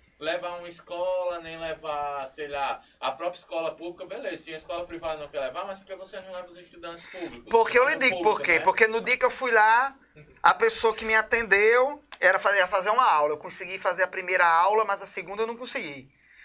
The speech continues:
Speaker 2: Porque a segunda a pessoa descobriu que a gente ia fazer uma aula sobre Chico Buarque e eu ia usar uma banda de pop rock, que era o Seu Zé.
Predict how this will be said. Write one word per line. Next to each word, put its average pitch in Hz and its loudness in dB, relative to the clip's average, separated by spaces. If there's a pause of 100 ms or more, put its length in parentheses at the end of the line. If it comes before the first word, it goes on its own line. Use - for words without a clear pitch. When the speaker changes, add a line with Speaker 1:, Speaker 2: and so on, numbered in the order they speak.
(260)
Speaker 2:
Porque 175 0
a 175 4
segunda 190 2
a 175 2
pessoa 175 -6
descobriu 175 -10
que 202 -2
a 190 0
gente 180 -8
ia 185 -4
fazer 180 -6
uma 170 -2
aula 160 4
sobre - -10
Chico 165 -8
Buarque 190 2 (320)
e - -6
eu 185 2
ia 196 0
usar 185 2
uma 190 4
banda 185 -4
de 208 -8
pop 208 0
rock, 151 -4 (520)
que 170 0
era 165 4
o 165 -4
Seu 202 0
Zé. 143 -2